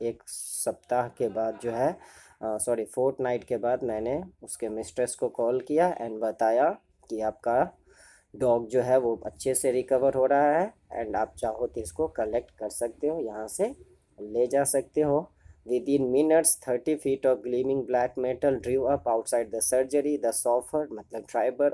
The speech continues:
opened the door and I could just na-, make out of the figure of मिसेस Pampri almost lost in the interior।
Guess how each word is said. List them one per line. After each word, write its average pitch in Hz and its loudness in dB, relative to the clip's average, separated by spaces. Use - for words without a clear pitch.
opened 131 0
the 135 2
door 131 4
and 120 -2
I 117 0
could 113 -6
just 156 0
na-, 120 -2
make 147 -2
out 120 -2
of 143 0
the 123 0
figure 139 0
of 123 2
मिसेस 127 -2
Pampri 120 -2
almost 117 -2
lost 127 -2
in 127 -4
the 113 -2
interior। 120 -4